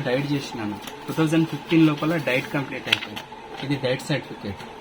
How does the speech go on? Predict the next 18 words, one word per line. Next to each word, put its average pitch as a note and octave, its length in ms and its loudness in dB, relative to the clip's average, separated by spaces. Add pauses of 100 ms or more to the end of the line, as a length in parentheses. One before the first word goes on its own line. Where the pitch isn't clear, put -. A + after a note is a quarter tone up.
(360)
తర్వాత D#3+ 300 4
ఉన్న F3 160 4
ప్రతి D#3+ 540 2
టెట్ E3 180 2
ఎగ్జామ్ E3 320 4
రాస్తూనే D#3+ 500 4
వచ్చినాను. A#2 500 -2 (520)
ఇది C3+ 140 -4 (100)
టూ C#3+ 60 0
థౌజండ్ D#3+ 440 4 (140)
సిక్స్టీన్ D#3 440 4
లోపల D3+ 220 2 (100)
టెట్ D3 180 -4 (120)
పాస్ C#3 200 2
అవుతుంది. C#3+ 380 -2 (2500)
తర్వాత D3 300 4
టూ C3+ 300 -4
థౌజండ్ D3+ 480 6